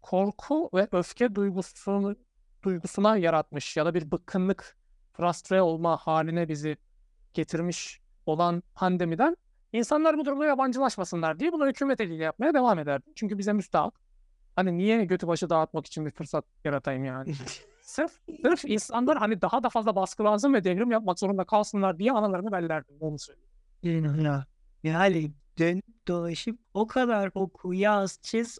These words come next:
Speaker 2: Ondan sonra da hani böyle son derece kapitalist bir söylemle. <laughs>
Speaker 1: Hani insanlık dışı
Speaker 2: Son dere-,
Speaker 1: hatta.
Speaker 2: son derece çıkarcı bir söylemle olayı bağlar ve bir fırsata çevir. Yani sonra da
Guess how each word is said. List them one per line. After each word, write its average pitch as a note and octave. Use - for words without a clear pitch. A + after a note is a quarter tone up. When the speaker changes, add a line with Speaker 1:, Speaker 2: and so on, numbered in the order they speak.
Speaker 2:
Ondan A3
sonra F#3
da A3
hani F#3
böyle F#3+
son G#3+
derece F#3
kapitalist -
bir F#3+
söylemle. F3+
<laughs> -
Speaker 1:
Hani A3+
insanlık G3
dışı F#3+
Speaker 2:
Son B3
dere-, A3+
Speaker 1:
hatta. D#3+
Speaker 2:
son A#3+
derece A3+
çıkarcı A3
bir G#3+
söylemle A3
olayı G#3+
bağlar G#3+
ve G3+
bir F3+
fırsata G3
çevir. D#3
Yani F3+
sonra A3
da B3+